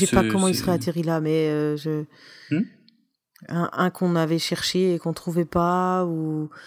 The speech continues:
Speaker 1: je, je sais pas. Je, je sais pas du tout ce qu'il y avait dedans. Et
Speaker 2: Alors,
Speaker 1: toi ?
Speaker 2: je, je vais garder, euh, euh, bah, moi, franchement, j'avais aucune idée. Moi, je me souviens très bien, la première fois que j'ai vu cet épisode, vraiment, je comprenais pas parce que j'étais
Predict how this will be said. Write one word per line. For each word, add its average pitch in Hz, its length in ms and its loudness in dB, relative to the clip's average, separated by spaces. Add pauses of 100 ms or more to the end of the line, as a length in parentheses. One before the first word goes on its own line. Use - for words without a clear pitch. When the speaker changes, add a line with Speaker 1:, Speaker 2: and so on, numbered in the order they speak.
(320)
Speaker 1:
je, 185 240 0
je 180 140 0
sais 214 180 2
pas. - 260 -2 (180)
Je, 170 260 -2
je 196 220 2
sais - 180 -2
pas 247 120 2
du 233 100 -2
tout - 120 -8
ce - 80 -4
qu'il 190 120 0
y 165 40 -2
avait 170 100 2
dedans. 147 320 -2 (800)
Et 180 80 2
Speaker 2:
Alors, - 100 4
Speaker 1:
toi ? 220 220 0
Speaker 2:
je, 131 120 2 (300)
je 123 140 0
vais 156 80 2
garder, 156 420 0 (160)
euh, 113 400 2 (140)
euh, 107 560 -2
bah, 143 180 2
moi, 156 160 0
franchement, 156 480 -2 (100)
j'avais 110 280 0
aucune 131 280 0
idée. 110 220 0
Moi, 120 140 2
je 113 100 0
me 117 60 0
souviens 127 220 0
très 127 160 -2
bien, 139 120 2
la 117 80 -2
première 131 300 0
fois 139 120 -2
que 123 60 -4
j'ai 110 100 0
vu 120 120 -2
cet - 120 -8
épisode, 131 440 0 (320)
vraiment, 135 320 2
je 127 100 -2
comprenais 135 460 0
pas 170 200 -2
parce 120 200 -4
que 120 100 0
j'étais 127 360 0